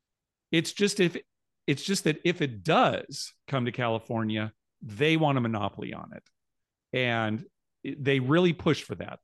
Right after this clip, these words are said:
They've got a lot of lobbyists. They're a pretty strong political force in California. So, you know, that's what happened in the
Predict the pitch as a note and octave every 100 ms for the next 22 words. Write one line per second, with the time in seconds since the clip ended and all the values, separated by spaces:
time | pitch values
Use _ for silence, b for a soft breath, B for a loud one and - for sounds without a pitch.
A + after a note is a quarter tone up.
0 | G#2+ G#2+ G2+ A#2 A2 G#2+ A2 G#2+ A2+ C3+
1 | C#3+ C#3+ C#3+ C#3+ - - D#3 F3+ F3+ E4
2 | C4 - E3 D#3 - C#3 B2+ B2+ A#2 A#2+
3 | A2 - A2 A2 G2+ G2 - G2 F#2 F#2
4 | b b b b b - - D#3 C#3+ D3
5 | D#3+ D3 C#3 D3 E3 E3+ B3 C4 C#3 B2+
6 | - C#3 C3+ C#3 C3+ C3